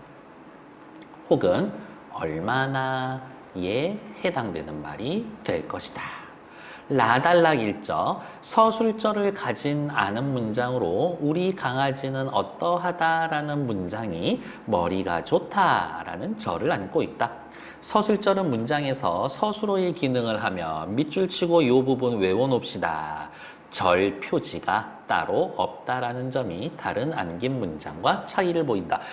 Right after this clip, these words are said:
선생님, 절 표지라는 게 도대체 뭔가요? 라고 물어보신다면 요렇게 체크해 볼까요? 절 표지, 이런 애들,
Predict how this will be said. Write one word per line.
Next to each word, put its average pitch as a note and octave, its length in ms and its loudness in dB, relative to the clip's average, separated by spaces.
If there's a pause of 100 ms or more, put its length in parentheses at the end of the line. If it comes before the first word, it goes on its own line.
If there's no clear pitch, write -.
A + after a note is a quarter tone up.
선생님, B2+ 880 2
절 A2+ 460 4
표지라는 C3+ 600 0
게 G#2 180 -2
도대체 G#2 560 2
뭔가요? A#2 760 0
라고 C3 240 2
물어보신다면 A2 1160 0
요렇게 C3 320 4
체크해 G#2 440 -2
볼까요? F2+ 460 -2
절 G2 380 0
표지, F2 440 -2 (300)
이런 C#3+ 240 4
애들, D#2 520 -2